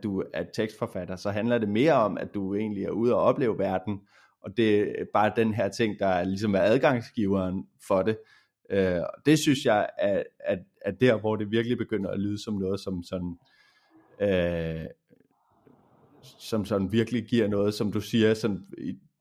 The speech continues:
til livet og til sjælen, ikke? Fordi at, øh, herhjemme, der tænker vi over, øh,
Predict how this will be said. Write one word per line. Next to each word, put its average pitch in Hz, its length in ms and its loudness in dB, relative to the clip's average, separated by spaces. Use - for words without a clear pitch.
til 127 140 0
livet 117 500 4
og 95 120 2
til 113 120 -8
sjælen, 113 480 -2
ikke? 127 160 -2
Fordi 107 260 0
at, 101 220 2
øh, 98 280 0
herhjemme, 110 480 2
der 123 100 2
tænker 107 300 -2
vi 104 140 -4
over, 82 260 -4
øh, - 220 -8